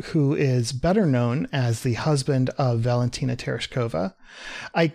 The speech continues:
honestly, I considered just referring to him as Valentina Tereshkova's husband throughout this and not actually saying his name, <laughs> uh,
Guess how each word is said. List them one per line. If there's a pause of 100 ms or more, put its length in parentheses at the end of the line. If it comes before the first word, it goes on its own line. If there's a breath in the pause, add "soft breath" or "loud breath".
(160)
honestly,
I
considered
just
referring
to
him
as
Valentina
Tereshkova's
husband (440 loud breath)
throughout
this
and
not
actually
saying
his
name,
<laughs>
uh,